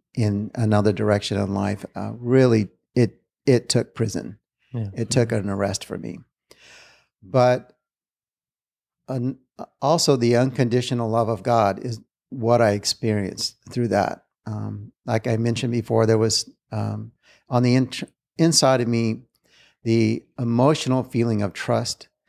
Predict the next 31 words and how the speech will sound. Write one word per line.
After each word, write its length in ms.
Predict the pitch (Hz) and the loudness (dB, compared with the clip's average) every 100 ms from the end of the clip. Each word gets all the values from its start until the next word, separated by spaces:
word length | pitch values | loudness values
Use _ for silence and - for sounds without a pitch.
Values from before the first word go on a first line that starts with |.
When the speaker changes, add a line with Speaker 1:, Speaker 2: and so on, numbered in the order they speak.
| _ _ _ _ _ - | _ _ _ _ _ -6
Speaker 1:
was 240 | 120 113 | -4 0
not 300 | 117 113 - | 2 2 2
there. 340 | 110 110 107 | 2 4 2
Having, 600 | 107 120 123 117 113 - - | 2 2 2 2 0 -4 -6
Speaker 2:
Mm. 40 | 120 | -6
Speaker 1:
um, 280 | 113 110 110 | -4 -4 -2
that 240 | 110 110 | -2 0
good 200 | 98 123 | 0 0
sense 280 | - 123 104 | 2 0 -2
of 100 | 110 | -4
empathy, 800 | 117 120 120 - 120 117 113 117 _ _ _ _ _ - | -2 -2 -4 0 2 2 0 -4 _ _ _ _ _ -6
um, 520 | 117 110 110 110 107 - 120 | -2 0 0 -4 -6 -12 -2
because 460 | 113 117 110 - - - | -2 2 -2 -2 -10 -2
I 180 | 117 123 | 0 0
feel 280 | - 117 | 0 2
loved, 360 | 107 110 110 98 | 4 4 2 0
I 80 | 110 | -8
can 240 | - 101 | -8 -12
share 320 | 104 - 113 110 | -10 -2 0 0
it 60 | 117 | -4
with 140 | 107 | -2
others. 300 | 113 107 95 | 0 0 0
That 260 | 120 120 - | 2 2 2
internal 540 | 120 113 - 120 107 | -4 -4 -4 -4 -4
sense, 600 | 98 - 147 113 - - - _ _ _ _ _ | -6 0 2 0 -2 -6 -6 _ _ _ _ _
um, 340 | 113 110 110 | -4 -4 -2
was 220 | 120 110 127 | 0 0 2
not 280 | 113 104 | 0 0
there. 300 | - 113 101 - | -2 -2 -2 -2
And 240 | 120 113 - _ _ _ _ _ _ _ | -4 -4 -10 _ _ _ _ _ _ _
prison 720 | - 165 160 139 117 110 110 | -2 0 2 2 2 0 -4